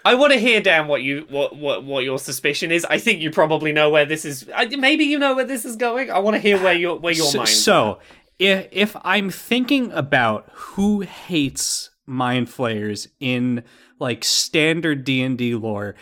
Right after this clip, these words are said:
Speaker 2: the, there, there are a couple, couple factions that come to mind. Uh, one is the Gith, not, not the Gif, the hippo people. Very confusing. Too many G people out there.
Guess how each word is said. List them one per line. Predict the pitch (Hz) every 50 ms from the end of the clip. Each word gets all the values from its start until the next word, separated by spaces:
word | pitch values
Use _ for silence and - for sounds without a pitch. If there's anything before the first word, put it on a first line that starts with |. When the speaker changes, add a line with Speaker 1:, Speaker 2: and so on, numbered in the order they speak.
| - - - _ _ _ _
Speaker 2:
the, | - 135 127 123 117 - - _
there, | 131 131 - 135 135 135 131 127 127 123 120 98 - _ _
there | - 143 139 135 131 131
are | 131
a | 123
couple, | - 185 190 185 180 170 170 175 -
couple | - - 175 165 170
factions | - 175 151 147 139 - 147 127 120
that | 123 117
come | - 127 113 110
to | 107
mind. | 101 98 98 - - - _ _ _ _ - _ _ _ _
Uh, | - 120 120 120 113 110 110 113
one | 117 120 131 147 151 151
is | 151 131 -
the | 143 127 120 147 117
Gith, | 104 - - 127 170 233 240 - - - - - - _
not, | - 120 120 127 127 127 - - 143
not | 123 123 123 123 117 127 123
the | - 120 117 117
Gif, | 117 110 - - 135 123 123 123 - - _
the | 120 117
hippo | 117 143 135 - 113 107
people. | - 120 113 113 113 107
Very | 151 156 151 135 123
confusing. | - 120 104 - 117 107 101 104 101 107 -
Too | - 185 185
many | 170 160 151 135
G | 120 127 127 107
people | - 113 107 - - 101 101
out | 98 98 -
there. | - 101 98